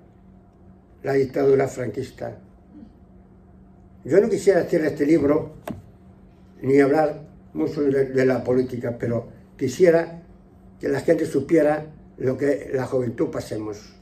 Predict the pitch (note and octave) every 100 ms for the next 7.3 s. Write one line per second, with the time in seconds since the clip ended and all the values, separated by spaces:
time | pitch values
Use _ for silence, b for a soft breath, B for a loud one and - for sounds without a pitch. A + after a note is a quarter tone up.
0 | - - - - b b b b C#3+ C#3+
1 | C#3 C#3 C3+ - - - - - - -
2 | - - - - - - - - - -
3 | - - - - - - - - C3+ D3
4 | C#3+ D#3+ - C#3+ C#3 C#3 C#3 C3+ C3+ C#3
5 | - F3+ D#3+ D3 C3+ B2 - - - -
6 | - - - - - - - - - -
7 | - B2